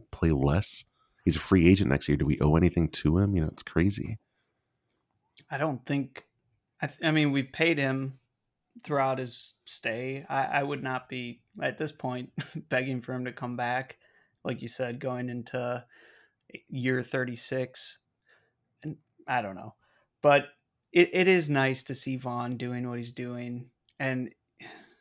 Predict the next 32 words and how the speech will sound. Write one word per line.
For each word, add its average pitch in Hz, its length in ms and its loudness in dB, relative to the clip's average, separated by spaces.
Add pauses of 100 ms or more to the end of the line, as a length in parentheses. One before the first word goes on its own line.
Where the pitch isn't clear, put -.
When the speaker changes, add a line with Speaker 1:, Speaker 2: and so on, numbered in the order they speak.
Speaker 2:
<laughs> - 560 -8
even 220 340 2
the 208 60 2
games 135 460 0
we've 123 260 -4
won 120 440 -4 (480)
in 139 220 -2
this, 135 380 -4
uh, 127 440 -6 (260)
drought 120 420 0 (100)
that 139 140 0
we're 139 140 -2
in 139 140 -2
right 143 140 -4
now, 143 400 -4
it's - 160 -8
not 185 220 0
been 127 180 -2
good 120 240 -4
offense. 120 800 -8
It's - 260 -2
<laughs> - 20 -18
just - 260 -4
been, 143 260 2
like, 123 400 -4
home 135 320 -2
run. 120 360 -4 (400)
Okay, 127 420 -4 (580)
we 147 160 -2
cleared 135 320 -4
the 131 60 -6
bases, 123 760 -6